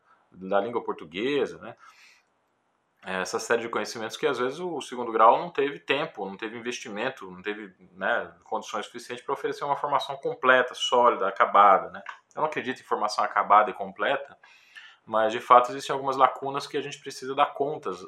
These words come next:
dar conta delas, né? E uma, uma inst-, um, um lugar bastante interessante pra dar conta dessas lacunas é justamente a universidade. O estudante, mesmo que tenha começado a estudar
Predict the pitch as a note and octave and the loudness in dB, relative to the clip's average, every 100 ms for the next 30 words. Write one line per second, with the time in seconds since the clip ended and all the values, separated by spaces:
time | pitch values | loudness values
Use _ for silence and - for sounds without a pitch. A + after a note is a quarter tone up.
0 | _ G2+ A2+ - D3 C#3+ G2+ G2+ F2+ E2 | _ -2 -2 0 -6 -4 -2 0 0 -2
1 | F#2+ G2+ _ _ _ _ - - - C#3+ | -10 -20 _ _ _ _ -20 -20 -4 0
2 | F3+ G3 - - A#2+ F#2 E3+ G3 F#3 - | 6 6 6 -14 -20 -12 -2 -2 -2 -8
3 | E3 E3 D#3+ D#3 F#3 G3 C#3+ C#3+ C3+ A#2 | -12 -10 -10 -8 -2 0 6 8 8 8
4 | C3 C3+ G3 F#3+ F#3 E3+ C#3 - C#3+ - | 4 4 -4 -6 -4 -2 -2 -2 -8 -6
5 | B2 D3 - E3+ F#3+ - A2 A2+ A#2 A2 | 2 4 4 -2 -2 -2 -2 -4 -2 -2
6 | - F3 C3 D3 E3 - F#3 D3 E3+ - | -2 -6 -2 0 -2 0 0 0 -8 -14
7 | - _ - C#3+ C3 C3 C#3 G3 E3+ - | -18 _ 6 6 6 -4 -4 -2 -2 -4
8 | _ _ _ _ _ - - - - D#3 | _ _ _ _ _ -20 -20 -20 -4 0
9 | E3 G3+ G3 G#3+ F#3 F#3 C4+ A#3+ - G#3+ | 0 0 -4 -4 -6 -4 -2 -4 -2 -2
10 | G3 F3 - E3 D3 D3 C3 | 0 -2 2 2 2 0 0